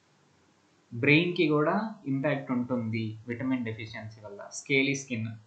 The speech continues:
పొడి పొడిలాడుతూ ఉండే చర్మం అనేది కూడా riboflavin-కి, riboflavin డెఫిషియన్సీ వల్ల వస్తుంది. Next ఇది niacin, B three vitamin. ఎక్కడెక్కడ ఉంటుంది? ఇది కూడా కొంచెం డేంజరస్సే.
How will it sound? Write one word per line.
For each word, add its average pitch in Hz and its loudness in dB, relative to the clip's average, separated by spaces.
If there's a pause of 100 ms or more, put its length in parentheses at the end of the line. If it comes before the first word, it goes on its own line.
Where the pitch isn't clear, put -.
(540)
పొడి 135 2
పొడిలాడుతూ 127 -2
ఉండే 117 -4 (280)
చర్మం 123 -4
అనేది 113 -4
కూడా 120 -4 (460)
riboflavin-కి, 123 -2 (720)
riboflavin 127 0
డెఫిషియన్సీ 113 -4
వల్ల 120 -4
వస్తుంది. 113 -6 (880)
Next 131 -4
ఇది 156 2 (260)
niacin, 135 -4 (1500)
B 135 4 (100)
three 151 2
vitamin. 135 0 (220)
ఎక్కడెక్కడ 151 0
ఉంటుంది? 139 0 (1300)
ఇది 131 4
కూడా 165 6
కొంచెం 139 2
డేంజరస్సే. 127 0